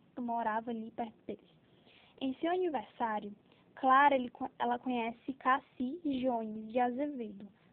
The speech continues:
violeiro, convidado para tocar na festa. Cassi Jones é branco, de uma classe social um pouco melhor. Tem vinte e poucos anos e possui fama de sedutor.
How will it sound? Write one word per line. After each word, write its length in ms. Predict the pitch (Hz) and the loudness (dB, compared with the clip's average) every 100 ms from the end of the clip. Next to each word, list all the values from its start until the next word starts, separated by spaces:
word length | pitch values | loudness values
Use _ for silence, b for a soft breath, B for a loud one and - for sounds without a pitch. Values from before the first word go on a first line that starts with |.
| - | -10
violeiro, 840 | 214 240 240 233 220 220 269 330 | -2 2 2 2 0 -2 -2 -6
convidado 480 | - 269 262 254 247 | -4 -4 0 0 0
para 240 | 262 277 269 | 0 0 0
tocar 360 | 262 - 240 | -4 -8 -8
na 160 | 254 311 - | -4 -6 -6
festa. 380 | 214 - - 247 _ b b b b | -10 -10 -16 -18 _ b b b b
Cassi 480 | 285 269 - 349 320 | -4 -2 2 4 4
Jones 500 | 254 254 254 247 226 | 4 2 0 -2 2
é 140 | 262 | 2
branco, 720 | 294 226 233 233 233 226 - | 2 -2 0 0 -2 -8 -12
de 160 | 208 214 | -10 -6
uma 160 | 226 226 | -6 -4
classe 380 | 233 233 254 | -2 -2 -2
social 500 | 277 262 254 - 226 | -4 -4 -4 -4 -2
um 100 | 226 | -2
pouco 320 | 226 247 247 277 | -4 -4 -4 -8
melhor. 520 | 277 311 277 196 - _ b b _ | -6 -4 -4 -6 -12 _ b b _
Tem 160 | 254 254 | -4 -2
vinte 240 | 311 359 | -4 -6
e 40 | |
poucos 500 | - 302 277 - 240 208 | 0 0 0 -6 -6 -6
anos 380 | 202 233 269 | -6 -6 -6
e 60 | 254 | -6
possui 400 | - 254 - 254 | -4 -4 -4 -10
fama 380 | - 285 294 320 | -4 -4 -2 -4
de 60 | - | -4
sedutor. 540 | 320 294 320 - 214 | -2 -2 -2 -4 -6